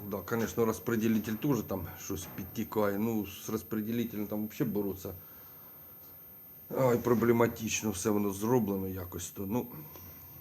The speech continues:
не знаю, зі часом буду, конечно, щось старатися, або,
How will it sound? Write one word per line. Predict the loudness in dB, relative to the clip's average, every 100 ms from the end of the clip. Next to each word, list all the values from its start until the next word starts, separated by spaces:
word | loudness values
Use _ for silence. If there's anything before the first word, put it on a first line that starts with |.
| -14 -8
не | -6
знаю, | -6 -8
зі | -6
часом | -2 0 0 0
буду, | 0 -2
конечно, | -4 -4 -8 -10
щось | -10 -12
старатися, | -4 0 0 0 -6
або, | -8